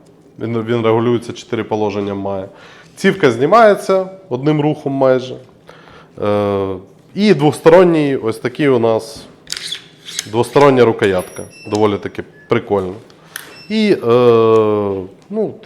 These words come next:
і якось так. Ну, непоганий варіант, але цінник. Цінник там, е, плюс-мінус в районі двох тисяч доларів, тому так трохи кусається. Далі, Andro Army. Два вида аперів. Перший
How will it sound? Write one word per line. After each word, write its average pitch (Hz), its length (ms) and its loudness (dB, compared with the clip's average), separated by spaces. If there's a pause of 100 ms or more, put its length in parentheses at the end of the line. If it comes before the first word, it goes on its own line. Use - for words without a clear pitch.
і 151 180 -8
якось 120 400 0
так. 85 200 -10 (260)
Ну, 226 200 -4
непоганий 165 460 6
варіант, 208 340 2
але 156 180 2
цінник. 127 460 -4
Цінник 147 400 -4
там, 104 280 -6 (640)
е, 98 280 -2 (100)
плюс-мінус 123 640 -4
в 110 140 -8
районі 123 260 0
двох 120 200 -6
тисяч 131 300 -6
доларів, 165 480 2
тому 123 280 -8
так - 220 -12
трохи 113 240 -8
кусається. 85 600 -10 (560)
Далі, 139 360 8
Andro 165 460 8
Army. 95 200 -4 (320)
Два 156 180 6
вида 147 460 4
аперів. 190 500 4
Перший 143 460 2